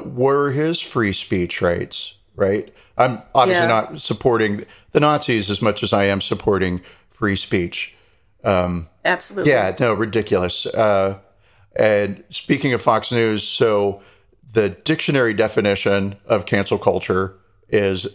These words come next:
Speaker 1: the removal of support for public figures due to their objectionable behavior or opinion. Fox News has a definition of cancel culture, and it is when individuals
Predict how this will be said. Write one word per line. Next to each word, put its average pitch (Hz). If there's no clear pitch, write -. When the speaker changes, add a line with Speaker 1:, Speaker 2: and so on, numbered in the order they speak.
Speaker 1:
the 120
removal 113
of 98
support 110
for 107
public 104
figures 131
due 113
to 110
their 101
objectionable 101
behavior 104
or 98
opinion. 156
Fox 190
News 196
has 117
a 117
definition 113
of 139
cancel 165
culture, -
and 110
it 151
is 120
when 110
individuals 170